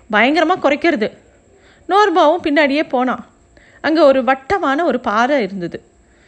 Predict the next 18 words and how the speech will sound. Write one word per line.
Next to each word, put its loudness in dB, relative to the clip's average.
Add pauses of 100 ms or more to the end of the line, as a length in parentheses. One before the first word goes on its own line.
(360)
"இதை -2
பார்த்தா 0
பலிபீடம் 2
மாதிரி -2
தெரியறது -2
இல்ல?" -4 (300)
அப்படின்னு -4
சொல்லிட்டு -4 (580)
ரெண்டு 2
எல்லாரும் 0
அதை 0
பா-, 2
பார்த்துட்டே -2
யோசனை -2
பண்ணிட்டு -4
இருக்காங்க. -6 (360)
பாண்டியன் 0
சொல்றான், 0